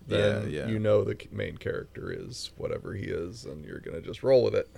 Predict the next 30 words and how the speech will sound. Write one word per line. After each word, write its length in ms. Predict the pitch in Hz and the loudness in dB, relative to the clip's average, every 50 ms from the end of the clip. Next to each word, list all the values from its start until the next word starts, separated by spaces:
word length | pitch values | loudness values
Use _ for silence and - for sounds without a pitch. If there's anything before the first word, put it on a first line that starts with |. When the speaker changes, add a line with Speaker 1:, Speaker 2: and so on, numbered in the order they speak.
| - - - - - - - - - - - | -16 -14 -14 -16 -16 -16 -20 -20 -20 -10 -2
Speaker 1:
Yeah, 360 | 104 104 98 98 92 87 85 | 2 6 6 8 8 6 6
like, 220 | 78 82 92 - | 4 0 0 0
a 60 | 120 117 | 2 4
lot 180 | 127 131 127 | 4 4 4
of 80 | 113 98 | 2 2
wuxia 320 | 104 104 110 - - 110 90 | 0 -2 -2 0 0 -2 0
novels 560 | 85 80 78 85 90 90 85 78 76 - - | 2 2 4 4 2 2 -2 -4 -6 -6 -6
were 140 | 78 78 76 | -6 -6 -4
written 400 | 76 82 82 82 - 80 80 73 | 0 2 2 2 2 -2 -6 -6
as 180 | 64 65 - | -6 -6 -8
serials 800 | - - - - 80 80 82 78 78 73 71 71 71 69 - - | -8 -8 -4 -2 -2 -2 0 0 0 0 0 -2 -2 -4 -6 -10
in 240 | - 78 78 73 73 | -8 -8 -6 -6 -4
newspapers. 1040 | 73 76 76 - - - 64 60 60 - 64 64 64 64 67 - - - - - - - - - - - - | -4 -6 -6 -8 -8 -8 -8 -6 -6 -8 -8 -8 -6 -8 -10 -12 -14 -16 -18 -18 -20 -20 -20 -20 -20 -10 -4
Speaker 2:
Mm. 140 | 131 135 123 | -4 -2 -2
Speaker 1:
Like 160 | 104 73 101 | -2 -2 -2
the 80 | 92 80 | -4 -6
Condor 400 | - - 87 85 82 80 76 76 | -2 0 0 0 2 0 -2 0
Heroes 400 | 78 76 76 76 69 67 69 - | 0 0 0 0 0 -2 -4 -6
book 260 | - 71 71 67 - | -6 -6 -6 -6 -6
specifically, 760 | - - - - - - - 76 73 78 73 - - 69 64 62 | -10 -12 -10 -8 -8 -4 -4 -4 -6 -6 -10 -8 -8 -8 -8 -6
they're, 220 | - 73 71 - - - - - | -4 -6 -6 -6 -10 -18 -4 0
that's, 260 | 78 80 - - - | 2 2 2 0 -2
like, 160 | 76 67 - - - | -4 -4 -4 -8 -8
the, 300 | - 65 64 60 60 - - - - - - - - - - - - - - - - - - - - | -4 -4 -4 -4 -4 -8 -10 -16 -20 -20 -20 -20 -20 -20 -20 -20 -20 -20 -20 -20 -20 -20 -20 -14 -8
probably 340 | 78 73 69 67 67 69 69 | -6 -4 -4 -2 -2 -4 -4
the 180 | 65 73 76 | 0 0 0
most 300 | 80 80 80 82 82 - - | 2 2 0 0 -2 -2 0
popular 520 | 95 82 78 78 - 82 78 73 73 73 | 2 2 2 2 0 -2 -2 0 0 0
wuxia 380 | 71 73 73 64 - - 76 69 | 0 -2 -4 -4 -4 -4 -4 -4
novels 880 | 71 69 67 67 69 69 71 67 67 67 65 65 - - - - - | -2 0 0 0 -2 -2 -4 -6 -6 -6 -8 -8 -10 -14 -16 -16 -18